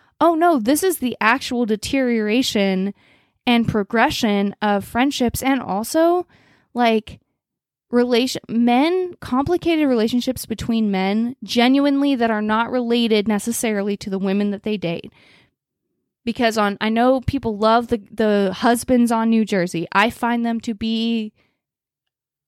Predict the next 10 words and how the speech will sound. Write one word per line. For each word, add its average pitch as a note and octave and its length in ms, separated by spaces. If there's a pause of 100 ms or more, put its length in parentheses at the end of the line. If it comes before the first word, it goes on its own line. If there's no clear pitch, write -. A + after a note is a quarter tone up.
(180)
unwatchable. G#3+ 880 (1160)
But G#3+ 220
these F#4+ 280
guys A3 380
are A3 80
just A3 280
guys A3 320
that A3 100
are F#3 100
friends. - 640